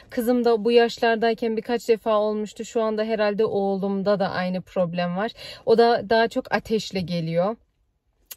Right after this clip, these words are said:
Ve maalesef doktorlar ona da hiçbir şey vermiyorlar. Onun için şimdi bayramın ilk günü gece bayağı kırk dereceyi ateşi gördükten sonra sabaha kadar hiç uyumadık. Sabah hemen kalktım.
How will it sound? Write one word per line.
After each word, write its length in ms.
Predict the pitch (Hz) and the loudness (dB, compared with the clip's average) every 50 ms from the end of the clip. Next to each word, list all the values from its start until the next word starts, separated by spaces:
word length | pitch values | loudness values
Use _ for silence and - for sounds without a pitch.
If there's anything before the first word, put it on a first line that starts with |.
| - - 190 | -14 -4 -2
Ve 80 | 196 | 0
maalesef 540 | 196 202 202 202 202 202 196 - 214 185 - | 2 2 2 2 2 2 0 -2 -4 -4 -4
doktorlar 380 | 214 180 - 220 208 202 208 208 | -6 -4 0 0 2 4 2 2
ona 280 | 196 208 202 196 196 | 2 0 0 0 0
da 60 | 185 190 | -2 -2
hiçbir 300 | 190 196 - - - 196 | -4 -6 -8 -10 -12 -10
şey 260 | - - 190 185 180 | -6 -6 -4 -2 -2
vermiyorlar. 540 | 185 185 180 180 180 175 175 175 190 208 202 | -2 -2 -2 -2 -2 -4 -4 -4 -4 -4 -4
Onun 260 | 190 202 196 190 190 | -4 -6 -4 -4 -6
için 320 | 190 - - - 226 220 - - - - - - - | -6 -6 -6 -6 -8 -8 -8 -14 -18 -18 -18 -18 -12
şimdi 260 | - - 226 220 202 | -6 -2 -2 0 2
bayramın 380 | 220 220 220 214 220 214 220 226 | 4 4 4 4 2 0 -2 -2
ilk 280 | 208 233 208 - - | -2 -4 -4 -6 -6
günü 440 | - 226 220 220 220 233 247 247 - - - 202 | -4 -2 0 2 2 2 2 2 0 -2 -6 -2
gece 340 | 175 220 214 180 226 214 185 | 0 2 4 4 2 2 4
bayağı 300 | 220 220 214 214 214 202 | 2 2 2 2 0 0
kırk 300 | - 233 226 196 - - | -2 -4 -4 -2 0 2
dereceyi 480 | 214 208 220 214 175 196 214 214 220 | 2 2 2 0 0 0 2 2 2
ateşi 440 | - 214 202 - 226 208 - - 214 | 2 -2 -2 -4 -6 -4 -4 -6 -2
gördükten 540 | 185 214 208 208 196 208 - _ 226 214 214 | 0 0 0 0 -2 -4 -4 _ -2 -2 -2
sonra 280 | 196 - 220 214 220 220 | -2 -4 -4 -4 -4 -6
sabaha 340 | - 233 214 180 208 208 | -6 -6 -4 -2 -2 0
kadar 260 | 202 - 226 220 220 208 | 0 0 0 0 0 0
hiç 200 | 208 220 202 - | -2 -6 -6 -6
uyumadık. 520 | 202 202 196 185 190 180 180 180 196 - | -4 -4 -2 -2 -2 -4 -4 -6 -8 -10
Sabah 280 | - 233 208 185 208 214 | -6 -4 -4 -2 -2 -2
hemen 320 | 226 214 208 208 208 208 | -2 -2 -2 -4 -4 -6
kalktım. 400 | - - 220 202 - - 240 | -6 -6 -6 -6 -4 -6 -6